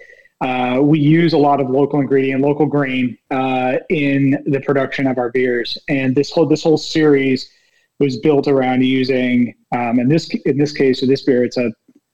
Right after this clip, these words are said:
Pilsner malt from Valley Malt. And I think last year, I was just looking at a stat, um, we,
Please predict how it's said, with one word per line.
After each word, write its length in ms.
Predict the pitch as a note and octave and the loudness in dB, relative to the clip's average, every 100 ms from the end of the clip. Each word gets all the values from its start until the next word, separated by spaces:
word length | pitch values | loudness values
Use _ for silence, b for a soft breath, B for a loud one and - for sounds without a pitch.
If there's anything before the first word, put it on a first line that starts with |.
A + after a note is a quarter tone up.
| - | -4
Pilsner 300 | E3+ D#3+ D#3 | 2 2 4
malt 280 | D3 C3+ C3+ | 4 2 0
from 140 | C3+ | -2
Valley 340 | A#2+ B2+ C3 C#3 | -2 0 0 2
Malt. 400 | C#3 C3+ C#3 - _ _ _ _ - - _ | 2 0 -2 -10 _ _ _ _ -20 -20 _
And 120 | - C3 | -4 -2
I 40 | |
think 200 | D3+ E3 | 0 2
last 340 | D#3+ D3 C#3+ | 2 2 0
year, 200 | C#3+ C3+ | 0 2
I 20 | B2+ | 0
was 100 | C3 | -4
just 140 | - | -4
looking 180 | C3 C3+ | -2 0
at 80 | B2 | -2
a 60 | |
stat, 480 | - - B2 A#2+ A#2 - b b b b _ - | -4 -6 -6 -6 -8 -14 b b b b _ -10
um, 560 | A#2 A2+ A2+ A2 G#2+ - _ _ _ _ _ | -6 -4 -2 -4 -4 -12 _ _ _ _ _
we, 180 | C3+ B2+ | -2 -2